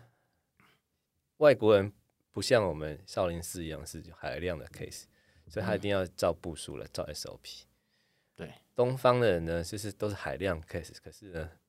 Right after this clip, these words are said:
Speaker 1: 就是没有S O P。
Speaker 2: 嗯。
Speaker 1: 啊，所以就是东方的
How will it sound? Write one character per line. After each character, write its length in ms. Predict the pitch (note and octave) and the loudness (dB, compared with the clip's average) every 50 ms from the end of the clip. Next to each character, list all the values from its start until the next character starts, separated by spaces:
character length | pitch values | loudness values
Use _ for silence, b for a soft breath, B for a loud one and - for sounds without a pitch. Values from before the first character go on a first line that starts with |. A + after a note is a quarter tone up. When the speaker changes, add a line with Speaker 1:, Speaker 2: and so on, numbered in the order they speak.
| _ _ _ | _ _ _
Speaker 1:
就 100 | - F#2 | -14 -12
是 80 | F2 | -10
没 120 | F2+ E2+ D#2 | -8 -8 -8
有 60 | A#1+ | -8
S 200 | A1+ - - - | -10 -12 -12 -14
O 100 | - - | -16 -20
P。 200 | - - - _ _ _ _ _ _ _ _ _ _ _ | -20 -20 -20 _ _ _ _ _ _ _ _ _ _ _
Speaker 2:
嗯。 260 | - - D2+ C2 - - _ _ _ _ _ _ _ _ | -10 -8 -8 -10 -14 -18 _ _ _ _ _ _ _ _
Speaker 1:
啊， 120 | - B1 E2 | -20 -20 -16
所 160 | - - G2 | -10 -6 -6
以 100 | G#2+ G2+ | -6 -4
就 80 | F#2+ A2 | -4 -6
是 160 | G#2+ - A2+ - _ - _ _ | -6 -8 -10 -12 _ -20 _ _
东 220 | B2+ B2 B2+ B2 | -2 -2 -2 0
方 200 | B2 B2 A#2 A#2+ | 0 0 0 4
的 240 | A#2 G#2+ G2 F2 | 4 4 4 2